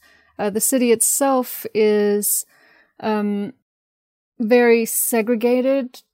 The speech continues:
uh, racially and, and geographically, um, the way that it was, uh, designed, you know. And so it has a lot of, um, like,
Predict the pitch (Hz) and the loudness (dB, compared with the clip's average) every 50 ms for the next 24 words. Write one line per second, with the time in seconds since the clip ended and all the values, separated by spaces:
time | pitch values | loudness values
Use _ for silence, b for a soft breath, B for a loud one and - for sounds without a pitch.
0 | _ - - 202 202 202 196 208 208 214 214 - 240 233 226 220 208 196 202 196 | _ -10 -8 -6 -4 -4 -2 0 -2 -2 -2 -2 -2 0 0 0 0 -2 -6 -10
1 | - - - 202 202 202 196 196 196 190 - - _ - - 202 - - 220 220 | -12 -12 -12 -10 -8 -6 -6 -6 -8 -10 -12 -16 _ -16 -16 -12 -6 -2 -2 -2
2 | 208 190 208 185 190 - - 220 - 240 233 233 233 233 233 214 226 - _ _ | 0 -2 -2 -2 -2 -4 -6 -6 -4 -4 -2 -2 -2 -2 -4 -6 -10 -16 _ _
3 | _ - - 214 202 196 190 190 214 208 214 214 208 196 214 202 190 196 - - | _ -12 -8 -8 -8 -6 -6 -6 -4 -2 -2 -2 -2 -2 -4 -4 -4 -6 -8 -8
4 | 202 208 208 196 202 202 - _ _ _ _ _ _ _ _ _ _ - - 196 | -6 -6 -6 -6 -8 -10 -14 _ _ _ _ _ _ _ _ _ _ -12 -12 -10
5 | 190 196 214 233 202 220 202 190 196 190 196 214 226 247 254 247 b b b b | -6 -4 -2 -2 0 -2 -2 -4 -4 -4 -4 -2 0 0 0 -2 b b b b
6 | b b _ - 240 233 226 214 208 208 247 254 b b b b b b b b | b b _ -4 -2 -2 -2 -2 -4 -6 -8 -10 b b b b b b b b
7 | - - 220 214 214 214 214 208 208 208 202 - - _ _ _ _ - - - | -10 -6 -4 -4 -2 -2 -2 -4 -4 -6 -8 -10 -16 _ _ _ _ -12 -10 -6
8 | - 240 226 214 208 202 196 190 - - _ _ _ _ _ 214 220 196 208 185 | -4 -2 -2 -2 -2 -4 -6 -8 -10 -14 _ _ _ _ _ -4 -4 -4 -4 -6
9 | 214 226 220 220 220 220 214 208 214 208 196 196 190 196 202 202 202 196 196 196 | -4 -4 -2 -2 -2 -2 -4 -4 -4 -4 -4 -4 -4 -4 -4 -4 -6 -8 -10 -10
10 | 208 202 196 190 185 185 180 190 202 196 - _ _ _ _ _ _ _ _ _ | -8 -8 -6 -6 -8 -8 -10 -10 -12 -12 -14 _ _ _ _ _ _ _ _ _
11 | _ - - - - - - _ _ _ 740 _ _ _ - - 220 220 - - | _ -20 -20 -20 -20 -20 -20 _ _ _ _ _ _ _ -10 -8 -8 -8 -8 -12
12 | - - - | -20 -20 -20